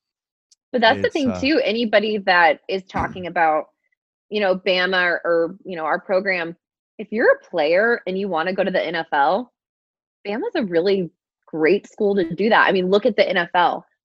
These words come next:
Speaker 1: Look at how many successful players went to Alabama. Don't look at quarterbacks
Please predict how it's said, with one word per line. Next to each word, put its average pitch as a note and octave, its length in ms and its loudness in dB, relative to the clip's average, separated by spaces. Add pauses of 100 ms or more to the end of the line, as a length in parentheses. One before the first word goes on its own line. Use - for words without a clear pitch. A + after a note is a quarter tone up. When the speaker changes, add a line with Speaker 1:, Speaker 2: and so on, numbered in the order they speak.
(180)
Speaker 1:
Look G3+ 320 0
at - 140 0
how G#3 220 -4
many F3+ 240 -4
successful F3+ 640 -4
players D#3 420 2
went D#3+ 160 -4
to - 80 0
Alabama. D3+ 600 0 (640)
Don't F3 240 2
look D#3 200 0
at C#3 140 2 (480)
quarterbacks F#3+ 680 2